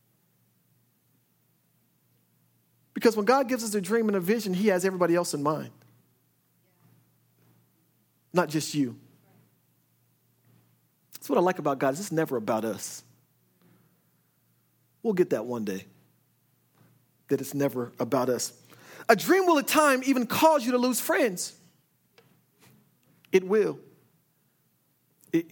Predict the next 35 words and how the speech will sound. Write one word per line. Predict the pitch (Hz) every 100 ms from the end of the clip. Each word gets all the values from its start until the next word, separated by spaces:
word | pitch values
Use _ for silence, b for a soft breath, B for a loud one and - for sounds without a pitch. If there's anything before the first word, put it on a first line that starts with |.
| - -
it, | 185 196
it'll | 196
cause | - 233 185
you | 175
to |
lose | 151 143
friends. | - 165 117 117 - _ _ _ _ _ _ _ _ _ _ _ _ _ _ 175
I, |
I, | - 170 202
I | 233
can | 208
tell | - 190
you |
right | 175 160
now, | 165 170
and | 151
she's | 175 170
probably | 165
gonna | 156 143
be | 127
like, |
"Oh | 120 120
my | 120
God, | 107 98 95
John, | 98 101
here | 98 104 104
we | 107
go. | 101 82 85 _ _ _ _ _ _
You | 107
about | 98
to | -
talk | 120 117
about | 120 123
me | 127
again." | 127 104 95 90